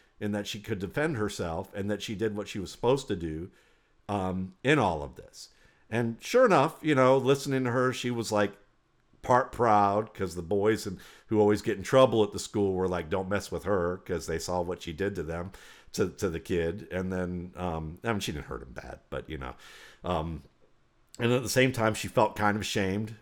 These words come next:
that she got in trouble and that she also, like, had to beat up somebody. And, and at the same time, she felt pride, you know, she, she, it was like a, a, a, a number of different emotions. So to me, I look at this as a team. This is part of your family.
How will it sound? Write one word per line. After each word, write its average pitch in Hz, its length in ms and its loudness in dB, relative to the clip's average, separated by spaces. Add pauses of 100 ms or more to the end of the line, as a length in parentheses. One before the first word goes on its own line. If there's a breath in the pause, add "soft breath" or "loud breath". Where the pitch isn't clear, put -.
that 98 180 0
she - 100 -8
got 95 140 2
in 85 80 -8
trouble 104 460 2
and 95 140 -4
that 92 120 -6
she 98 140 -4
also, 92 400 0
like, 85 360 -6
had 85 220 -2
to 82 60 -8
beat 85 260 -6
up 90 160 -4
somebody. 90 560 -4 (160)
And, 90 540 -6 (160)
and 101 160 -6
at 98 80 -8
the 104 80 -6
same 104 240 0
time, 101 240 -2
she 98 140 -8
felt 101 260 -2
pride, 95 300 -2
you 127 100 0
know, 92 200 -2 (460 soft breath)
she, 101 380 0
she, 117 200 -4
it - 80 -10
was 127 180 -4
like 127 180 4
a, 117 240 6
a, 117 260 2 (140)
a, 107 240 2 (240)
a 104 40 4
number 113 320 6
of 95 80 2
different 104 260 2
emotions. 113 480 0
So 139 340 6 (360 loud breath)
to 147 120 6
me, 175 320 10
I 147 180 10
look 156 220 10
at 160 100 2
this 135 200 6
as 120 160 4
a 104 80 2
team. 139 420 0
This 151 140 0
is 165 120 0
part 143 280 2
of 123 40 2
your 104 100 0
family. 131 600 0